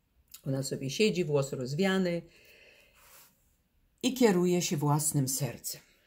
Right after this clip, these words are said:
Więc to jest, a to jest to, <laughs> co potrzebujemy w życiu mieć i w którą stronę pójść. I dlatego może co niektórzy otrzymali wiadomość: „Uciekaj, gdzie pieprz rośnie”.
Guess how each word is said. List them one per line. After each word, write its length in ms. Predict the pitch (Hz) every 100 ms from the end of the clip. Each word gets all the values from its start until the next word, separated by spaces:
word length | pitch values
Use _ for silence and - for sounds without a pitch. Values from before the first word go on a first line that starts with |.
| _
Więc 400 | 180 196 - -
to 180 | - -
jest, 240 | 233 233 233
a 100 | 240 - _ _ -
to 180 | 262
jest 320 | 349 339 - -
to, 440 | 151 123 175 - _ _ _ _ _ -
<laughs> 840 | - 151 143 - _ _ _ _
co 160 | - 247
potrzebujemy 720 | 247 - 208 170 175 180 175
w 60 | 151
życiu 360 | 151 147 143
mieć 340 | 135 131 135 -
i 100 | 147
w 80 | -
którą 360 | - 151 139
stronę 440 | 139 147 131 120 -
pójść. 440 | - 135 - -
I 60 | 151
dlatego 460 | 156 151 196 170
może 320 | 156 151 151
co 160 | 151 156
niektórzy 460 | 147 139 156 147 139
otrzymali 480 | 135 151 143 139
wiadomość: 680 | 135 123 135 127 131 - - _ _ _ _ _ _ _ _ _ _
„Uciekaj, 400 | 175 - 151 139
gdzie 140 | 120 135
pieprz 320 | 131 - -
rośnie”. 420 | - - - -